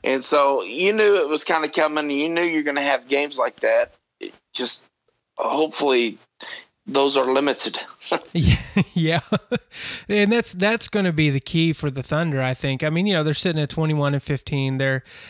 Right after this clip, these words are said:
Speaker 2: they're, they're still in, in prime position. Um, but, but the key this year for them is they've gotta be able to, to, to level these, these shaky moments off.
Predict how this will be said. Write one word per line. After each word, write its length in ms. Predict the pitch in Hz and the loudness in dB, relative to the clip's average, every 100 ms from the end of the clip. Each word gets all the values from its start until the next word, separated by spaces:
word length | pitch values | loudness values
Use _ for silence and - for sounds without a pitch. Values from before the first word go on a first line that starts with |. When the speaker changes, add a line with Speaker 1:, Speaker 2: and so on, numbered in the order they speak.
| - | -10
Speaker 2:
they're, 280 | 160 160 160 | 0 2 2
they're 160 | 160 165 | 2 0
still 400 | - 220 196 170 | 2 2 2 2
in, 260 | 160 160 | 2 0
in 220 | 139 165 147 | 0 0 0
prime 340 | 165 156 151 | 0 2 0
position. 600 | 143 135 143 - 147 135 - - - - | 0 0 0 0 -2 -2 -6 -20 -20 -4
Um, 380 | 156 147 139 131 | 2 2 2 0
but, 500 | 139 147 143 131 156 | 2 4 2 -2 -2
but 160 | 147 135 | -2 0
the 80 | |
key 280 | 139 - 190 | -2 0 2
this 300 | 160 165 - | 2 0 2
year 140 | 165 143 | 0 0
for 120 | 143 | 0
them 300 | 139 151 151 | 0 2 2
is 220 | 135 127 | 0 0
they've 200 | 147 151 | 0 0
gotta 280 | 147 139 135 | 0 0 0
be 160 | 131 | 0
able 240 | 139 135 131 | 2 0 -2
to, 340 | 147 135 127 | -2 -2 -2
to, 600 | 123 - 139 131 127 127 - - | -4 -6 -2 0 0 -4 -10 -12
to 420 | - 147 135 131 147 | -4 -2 -2 -4 -4
level 420 | 143 143 143 143 | 0 0 2 2
these, 460 | 135 135 127 - - | 2 0 -2 -6 -4
these 480 | 147 135 131 120 - - - - - | -2 0 0 -4 -10 -14 -20 -20 -8
shaky 460 | - - 160 143 | -2 0 0 2
moments 440 | 143 135 135 127 - | 0 2 0 -2 -4
off. 400 | 123 120 120 - | -4 -4 -8 -20